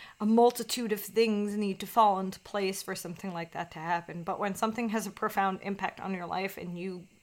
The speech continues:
become an author, you become a filmmaker, game developer, whatever it is, the thing that impacts your life like that will eventually come up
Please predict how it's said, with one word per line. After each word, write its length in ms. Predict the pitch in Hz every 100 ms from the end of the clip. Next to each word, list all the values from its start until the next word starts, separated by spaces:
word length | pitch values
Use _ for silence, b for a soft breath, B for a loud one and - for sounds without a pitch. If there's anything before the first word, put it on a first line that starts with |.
| b b b b b -
become 260 | 196 202
an 60 | 185
author, 360 | 170 185 -
you 120 | 165 190
become 280 | - 185
a 20 | 170
filmmaker, 920 | - 180 170 165 170 175 170 175 170
game 200 | 175 170
developer, 400 | 160 170 156 143
whatever 360 | 165 180 170 170
it 80 |
is, 240 | 165 151 - B B B B -
the 140 | 226
thing 320 | 226 240 240
that 180 | 233 - - -
impacts 520 | 190 214 214 202 -
your 120 | 190
life 280 | 185 190 190
like 180 | 233 -
that 280 | 254 262 196
will 280 | 214 214
eventually 920 | 208 196 202 - 196 196 185 180 170 - b b b b b _ _ _ _ -
come 220 | - 220
up 240 | 202 -